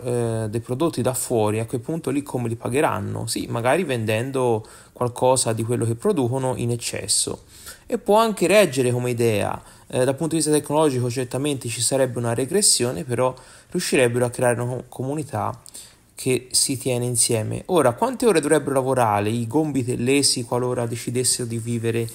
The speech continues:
in questa maniera, cioè, eh, creando una comunità autosufficiente? Io credo che dovrebbero lavorare, eh,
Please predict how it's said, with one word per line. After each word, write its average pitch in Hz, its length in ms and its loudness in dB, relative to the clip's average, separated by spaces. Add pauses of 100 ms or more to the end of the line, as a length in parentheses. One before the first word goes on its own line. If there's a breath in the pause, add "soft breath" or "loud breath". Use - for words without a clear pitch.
(180 loud breath)
in 135 120 -6
questa 131 240 0
maniera, 107 340 -2
cioè, 123 380 -2 (440 loud breath)
eh, 120 300 -2
creando 143 840 2
una 131 180 -4
comunità 123 380 -2
autosufficiente? 113 920 -8 (480 loud breath)
Io 262 120 0
credo 170 320 4
che 135 80 4
dovrebbero 131 340 0
lavorare, 135 760 4
eh, - 720 -6